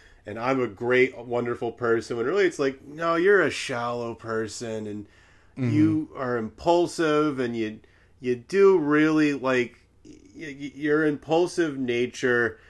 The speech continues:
Speaker 1: makes you do really stupid things that really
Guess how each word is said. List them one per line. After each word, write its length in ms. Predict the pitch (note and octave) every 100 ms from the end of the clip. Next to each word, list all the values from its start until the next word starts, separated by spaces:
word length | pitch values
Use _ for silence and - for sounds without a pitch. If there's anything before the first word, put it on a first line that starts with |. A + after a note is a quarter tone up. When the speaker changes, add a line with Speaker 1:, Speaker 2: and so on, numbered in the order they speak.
| - _
Speaker 1:
makes 240 | C3+ B2+ C3+
you 100 | C3
do 180 | B2 B2
really 400 | B2+ D#3+ F#3+ C#3+
stupid 600 | - - C3 B2 B2 G#2
things 460 | B2 A2+ A2+ G#2+
that 200 | G#2+ G#2+
really 520 | C3 C3 D3+ D3+ B2+